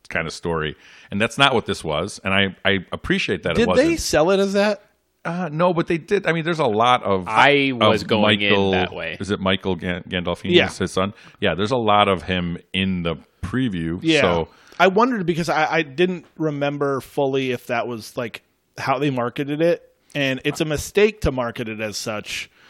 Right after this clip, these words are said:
Speaker 2: or it's le-, at least misleading.
Speaker 1: Totally. And I saw an interview with him, and, and he and, and David Chase, and they both s-, flat, you know, flat out said, like, "No, that's not what this is. This is about Dickie Moltisanti,
Speaker 2: Right.
Speaker 1: this
Speaker 2: So
Speaker 1: figure
Speaker 2: that's what
Speaker 1: that
Speaker 2: I
Speaker 1: you hear
Speaker 2: thought.
Speaker 1: a lot
Speaker 2: Maybe we
Speaker 1: about
Speaker 2: saw the same
Speaker 1: in this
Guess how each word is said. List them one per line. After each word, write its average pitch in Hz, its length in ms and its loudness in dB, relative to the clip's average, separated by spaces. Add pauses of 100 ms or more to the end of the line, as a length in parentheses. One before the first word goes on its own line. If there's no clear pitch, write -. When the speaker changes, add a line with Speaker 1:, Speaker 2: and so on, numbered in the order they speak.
(380)
Speaker 2:
or 151 180 6
it's 143 160 -2
le-, 170 120 0
at 156 180 2
least 156 220 0
misleading. 120 760 -4
Speaker 1:
Totally. 78 300 0
And 123 120 0
I 147 60 4
saw 147 200 2
an 117 60 4
interview 92 400 2
with 82 180 -2
him, 82 220 -2
and, 80 240 -6
and 87 180 -2
he 90 380 -4 (380)
and, 104 360 0
and 98 220 -2
David 85 240 0
Chase, 80 260 -2
and 92 100 -2
they 95 60 6
both 87 480 -2
s-, - 100 -12
flat, - 260 -4
you 85 80 -4
know, 73 160 -4
flat 78 180 -2
out 73 160 -4
said, 69 140 -6
like, 67 140 -10
"No, 69 180 -6
that's 69 240 -8
not 73 120 -2
what 71 100 -8
this 73 200 -12
is. 69 120 -10
This 80 200 -8
is 82 260 -10 (240)
about 87 280 0
Dickie 82 240 -6
Moltisanti, 78 340 -6
Speaker 2:
Right. 113 500 -2
Speaker 1:
this - 140 -10
Speaker 2:
So - 160 -16
Speaker 1:
figure 185 160 0
Speaker 2:
that's 202 180 4
what 180 60 4
Speaker 1:
that 156 80 2
Speaker 2:
I 160 60 2
Speaker 1:
you 165 60 0
hear 147 120 0
Speaker 2:
thought. 85 100 0
Speaker 1:
a 82 40 0
lot 147 140 -2
Speaker 2:
Maybe 165 100 2
we 160 80 0
Speaker 1:
about 143 80 0
Speaker 2:
saw 151 100 2
the 135 60 -4
same 143 180 0
Speaker 1:
in 143 60 -2
this - 20 -4